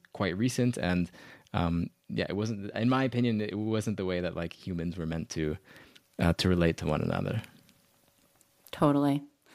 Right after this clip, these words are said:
Speaker 2: Well, Josh, this was so wonderful. Do you have any closing thoughts?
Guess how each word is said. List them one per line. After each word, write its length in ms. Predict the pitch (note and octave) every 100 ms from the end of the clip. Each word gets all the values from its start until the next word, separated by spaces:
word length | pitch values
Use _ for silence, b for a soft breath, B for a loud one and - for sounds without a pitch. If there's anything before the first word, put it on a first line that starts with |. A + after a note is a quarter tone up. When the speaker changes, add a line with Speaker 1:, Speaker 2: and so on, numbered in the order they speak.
| B B B -
Speaker 2:
Well, 280 | G#3+ G#3 -
Josh, 380 | G3+ F3+ G3 -
this 200 | - -
was 140 | A3
so 160 | - G#3
wonderful. 500 | E3 C#3+ C#3+ C#3+ C#3+
Do 140 | -
you 20 | F3
have 100 | F#3
any 140 | A3
closing 540 | - - F3+ E3+ E3+
thoughts? 800 | E3 - D#3 D3 D3+ - - -